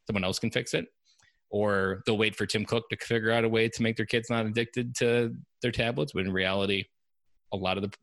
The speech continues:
problems we have in society is a breakdown of parental responsibility. Think of schools, and my wife's a teacher, and, like, the stories that I hear are,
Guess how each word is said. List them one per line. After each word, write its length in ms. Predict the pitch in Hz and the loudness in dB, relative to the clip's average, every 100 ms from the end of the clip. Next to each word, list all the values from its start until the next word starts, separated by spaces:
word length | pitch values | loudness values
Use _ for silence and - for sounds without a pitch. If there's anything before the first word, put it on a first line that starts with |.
| - | -4
problems 340 | 107 101 98 | 0 0 0
we 80 | 101 | 0
have 180 | 92 101 | 0 0
in 80 | 107 | -2
society 480 | 110 107 107 110 | -2 0 2 2
is 100 | 113 | 0
a 60 | 98 | -2
breakdown 500 | 95 92 - 92 95 | -2 -2 -2 -2 -2
of 140 | 92 | -2
parental 460 | - 90 92 - 90 | -2 -2 -2 -2 -2
responsibility. 880 | 92 - 90 - 82 87 92 117 117 | -2 -2 -4 -4 -2 -2 0 -2 -4
Think 160 | 90 80 | -6 -4
of 100 | - | -2
schools, 520 | - 95 95 107 101 | -2 0 0 0 -2
and 260 | 80 76 - | -6 -8 -8
my 80 | 76 | -4
wife's 300 | 87 98 - | -2 -2 -4
a 40 | |
teacher, 360 | - 98 - 110 | -4 -4 -2 -2
and, 100 | 101 | -2
like, 140 | - - | -6 -6
the 80 | |
stories 400 | - 104 98 98 | -6 -2 0 0
that 80 | 90 | -2
I 100 | - | -2
hear 220 | 98 190 104 | -2 0 0
are, 260 | 90 185 | 0 -4